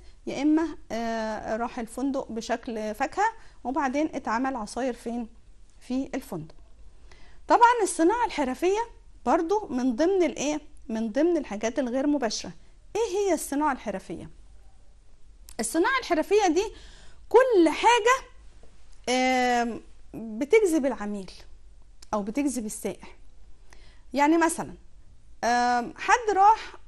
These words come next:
آم، آم، مثلًا الأهرامات، بيجيب إيه من الأهرامات؟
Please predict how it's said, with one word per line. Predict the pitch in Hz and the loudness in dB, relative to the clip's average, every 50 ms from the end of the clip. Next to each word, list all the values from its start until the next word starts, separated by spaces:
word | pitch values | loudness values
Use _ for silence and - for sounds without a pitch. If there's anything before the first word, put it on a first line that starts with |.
| - 226 | -4 -2
آم، | 240 247 247 247 247 240 240 240 233 240 - - - - - 240 | 0 0 0 0 0 0 -2 -2 -4 -8 -12 -14 -14 -10 -8 -6
آم، | 247 247 240 240 240 233 233 226 233 240 240 240 - - - | -4 -4 -4 -4 -4 -4 -6 -6 -8 -10 -12 -12 -14 -12 -10
مثلًا | - 233 240 - 294 285 302 320 311 285 | -10 -10 -6 -4 -2 0 0 0 0 -2
الأهرامات، | 269 277 262 233 226 247 240 233 202 - - - - - - - - - - - - - - - - - - - - - - - | -2 -4 -4 -4 -4 -6 -6 -6 -6 -8 -12 -14 -16 -16 -16 -18 -18 -20 -20 -20 -20 -20 -20 -20 -20 -20 -20 -20 -20 -20 -18 -8
بيجيب | 240 233 269 262 269 392 415 - | -4 -2 -2 0 2 0 0 0
إيه | - 370 381 | 0 0 2
من | 349 311 | 4 2
الأهرامات؟ | 285 - - 202 196 202 185 165 165 180 - - | 2 0 -4 -8 -8 -8 -8 -10 -12 -14 -16 -20